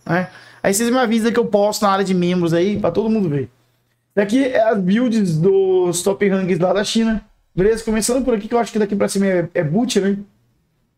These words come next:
Tem, eu vou lá onde tem a, a figurinha ali. Eu não sei falar chinês mandarim, né?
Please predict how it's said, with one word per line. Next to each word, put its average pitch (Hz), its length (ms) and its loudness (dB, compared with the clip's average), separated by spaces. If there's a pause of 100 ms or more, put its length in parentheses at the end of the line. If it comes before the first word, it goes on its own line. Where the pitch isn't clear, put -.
(1300)
Tem, 180 180 0
eu 190 320 2
vou 165 160 2
lá 214 80 2
onde 214 200 -2
tem 240 160 0
a, 247 380 0
a - 40 -2
figurinha 226 460 0
ali. 196 80 0
Eu 180 80 0
não 175 80 -2
sei 180 140 -2
falar 180 260 2
chinês 180 320 0
mandarim, 185 440 0
né? 220 200 0